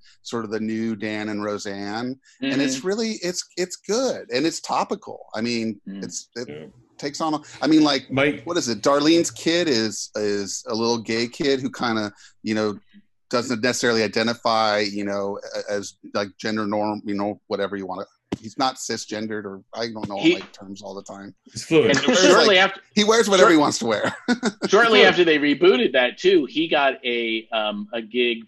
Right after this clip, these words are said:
Speaker 2: f-, doing, he did a, uh, sort of ambiguously, you know, sexuality commercial for, um, uh,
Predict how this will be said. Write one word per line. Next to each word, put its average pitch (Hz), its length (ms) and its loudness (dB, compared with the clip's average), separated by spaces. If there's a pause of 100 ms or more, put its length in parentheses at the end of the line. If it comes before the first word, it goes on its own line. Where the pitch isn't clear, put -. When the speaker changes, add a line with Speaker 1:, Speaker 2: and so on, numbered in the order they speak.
(120)
Speaker 2:
f-, 117 80 -12
doing, 120 280 -4
he 120 180 -8
did 123 180 -2
a, 107 300 -6 (220)
uh, 101 200 -6
sort 113 200 -8
of 98 180 -14
ambiguously, 107 840 -8 (200)
you 104 380 -12 (140)
know, 98 320 -14 (180)
sexuality 110 640 -2
commercial 117 540 -6
for, 110 380 -2
um, 107 480 -2 (260)
uh, 110 320 0